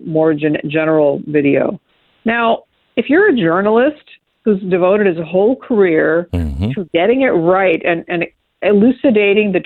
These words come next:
Speaker 1: truth to the public, labeling somebody's post as partly false, contains factual inaccuracies, is devastating. It would be like telling the world, fixing a label to lawsuits that I filed, that they're,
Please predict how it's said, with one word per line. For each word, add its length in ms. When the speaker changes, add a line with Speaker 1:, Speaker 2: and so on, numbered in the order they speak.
Speaker 1:
truth 240
to 80
the 100
public, 600
labeling 640
somebody's 460
post 320
as 100
partly 380
false, 380
contains 560
factual 560
inaccuracies, 880
is 220
devastating. 920
It 100
would 140
be 140
like 260
telling 320
the 80
world, 440
fixing 320
a 60
label 320
to 100
lawsuits 540
that 100
I 240
filed, 380
that 140
they're, 380